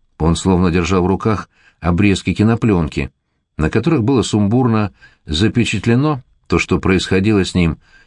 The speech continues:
всю эту смутную и бестолковую осень. Георгий поехал в Таганрог первого сентября, сразу же, как только вернулся из Недолова.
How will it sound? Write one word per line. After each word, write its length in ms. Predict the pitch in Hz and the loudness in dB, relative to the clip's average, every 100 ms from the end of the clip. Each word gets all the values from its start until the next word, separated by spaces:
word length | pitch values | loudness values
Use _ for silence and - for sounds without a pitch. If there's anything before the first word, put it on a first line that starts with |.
| _ | _
всю 180 | - 92 | -2 0
эту 180 | 87 87 | 2 0
смутную 640 | - 95 107 - 92 90 | 2 2 2 2 0 2
и 140 | - | -2
бестолковую 720 | 78 80 90 82 92 92 104 | -2 0 0 -2 0 0 2
осень. 380 | 90 71 - 64 - _ _ _ _ _ _ _ _ _ _ _ _ _ _ _ | 0 -2 -4 -8 -10 _ _ _ _ _ _ _ _ _ _ _ _ _ _ _
Георгий 420 | - 107 214 196 185 | -2 2 2 2 2
поехал 340 | 160 156 151 | 0 0 0
в 60 | - | 0
Таганрог 540 | 131 139 160 180 - | 0 2 2 0 -2
первого 320 | - 151 151 | 0 2 2
сентября, 640 | 139 160 127 151 101 80 - _ _ _ _ _ | 0 -2 0 0 0 -2 -4 _ _ _ _ _
сразу 440 | - - 110 101 | -4 0 0 0
же, 100 | 101 | -2
как 160 | 95 92 | -2 0
только 240 | 107 92 | 2 2
вернулся 560 | 98 98 98 92 - 95 | 2 2 0 0 0 0
из 260 | 98 95 98 | 2 0 2
Недолова. 640 | 110 95 80 76 73 | 0 2 2 0 -2